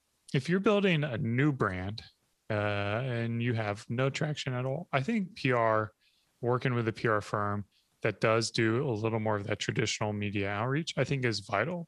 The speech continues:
because, um, the placements that you get, I will absolutely guarantee you that none of those will give you the return that you're looking for. Uh, you know, like, for us,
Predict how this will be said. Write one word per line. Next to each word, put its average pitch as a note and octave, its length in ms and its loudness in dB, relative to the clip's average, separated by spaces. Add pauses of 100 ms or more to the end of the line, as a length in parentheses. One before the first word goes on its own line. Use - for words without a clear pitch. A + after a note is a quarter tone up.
because, B2 400 0 (880)
um, A2 440 0 (500)
the C3+ 140 2
placements F#3 520 0
that E3+ 100 0
you B2+ 160 -2
get, B2 340 2 (380)
I C3 80 4
will C3+ 180 2
absolutely D#3+ 520 2
guarantee B2 480 0
you D#3 220 0 (120)
that B2 180 0
none C3+ 380 2
of C#3+ 100 2
those A#2+ 460 2
will A2+ 260 0 (220)
give A#2+ 240 0
you A#2 120 0
the G#2+ 140 0
return G2 560 -2 (560)
that G#2+ 140 2
you're F#2 120 -2
looking C#3+ 300 -4
for. E3 340 -8 (500)
Uh, G#2+ 380 2
you B2+ 200 -2
know, G2+ 220 2
like, A2 240 0
for C3 220 4
us, A#2+ 320 2